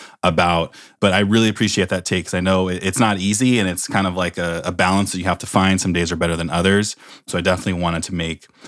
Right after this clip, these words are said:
that point. When you look at, like, corporate Mike, I'll call him corporate Mike, and you look at you today, like, that journey,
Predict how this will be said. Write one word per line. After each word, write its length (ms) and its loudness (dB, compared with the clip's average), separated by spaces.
that 240 0
point. 320 -2
When 180 4
you 120 4
look 220 2
at, 320 0
like, 160 -12
corporate 380 0
Mike, 240 0
I'll 60 -2
call 140 0
him 100 -2
corporate 340 0
Mike, 200 0
and 80 -2
you 80 0
look 220 0
at 220 -2
you 260 0
today, 800 -6
like, 320 -8
that 280 -2
journey, 580 -2